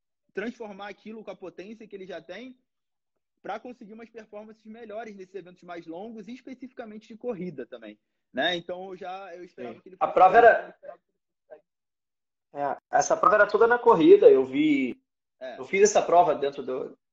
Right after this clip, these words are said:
Speaker 2: da, do box aqui, mas fiz na esteira, aquela esteira ali, fiz na esteira. O sinal era mais chato ainda, porque tu ficava parado ali, aquela merda não acabava nunca.
Speaker 1: É,
Speaker 2: Mas
Speaker 1: sim,
Speaker 2: era uma prova
Speaker 1: mas
Speaker 2: toda na corrida, toda,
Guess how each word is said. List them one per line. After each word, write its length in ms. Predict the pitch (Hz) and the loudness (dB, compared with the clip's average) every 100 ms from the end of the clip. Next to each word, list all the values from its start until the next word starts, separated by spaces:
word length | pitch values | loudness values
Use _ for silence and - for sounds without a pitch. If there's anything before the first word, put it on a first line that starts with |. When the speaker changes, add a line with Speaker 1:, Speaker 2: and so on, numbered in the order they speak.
| _ | _
Speaker 2:
da, 560 | - 127 117 113 113 - _ _ | -4 0 0 -2 -8 -18 _ _
do 120 | 127 | -8
box 320 | 123 131 131 | -2 -2 -2
aqui, 120 | 135 | -6
mas 140 | 160 156 | -4 -4
fiz 80 | 180 | -2
na 60 | 190 | 0
esteira, 360 | - 165 170 | 0 2 2
aquela 200 | 160 151 | 2 0
esteira 300 | 147 - 139 | 0 -2 0
ali, 220 | 131 139 | -2 -6
fiz 240 | - - 143 | -16 -16 -12
na 80 | 147 | -10
esteira. 460 | - 131 165 - _ _ _ _ _ - | -10 -6 -6 -8 _ _ _ _ _ -14
O 40 | - | -12
sinal 260 | 135 143 | 0 4
era 120 | 165 | 6
mais 180 | 160 156 | 4 4
chato 320 | 156 170 - | 4 4 2
ainda, 240 | 202 160 139 | -2 -4 -8
porque 160 | - | -10
tu 80 | 135 | -14
ficava 260 | - 139 143 | 2 2 4
parado 380 | 139 131 139 135 | 4 6 4 2
ali, 80 | |
aquela 240 | 135 139 131 | -4 -4 -4
merda 260 | 131 143 | -4 -8
não 80 | 143 | -8
acabava 420 | 135 127 135 151 139 | -10 -2 0 0 -8
nunca. 180 | 156 _ _ _ _ _ | -14 _ _ _ _ _
Speaker 1:
É, 260 | 123 120 120 | -16 -8 -2
Speaker 2:
Mas 120 | 131 | 4
Speaker 1:
sim, 60 | |
Speaker 2:
era 100 | 160 | 4
uma 60 | 165 | 6
prova 160 | 190 208 | 6 6
Speaker 1:
mas 60 | |
Speaker 2:
toda 140 | 226 240 | 6 4
na 100 | 254 | 6
corrida, 600 | 311 339 262 247 147 - | 4 4 4 0 -2 2
toda, 560 | 151 147 175 175 135 | 2 4 4 4 2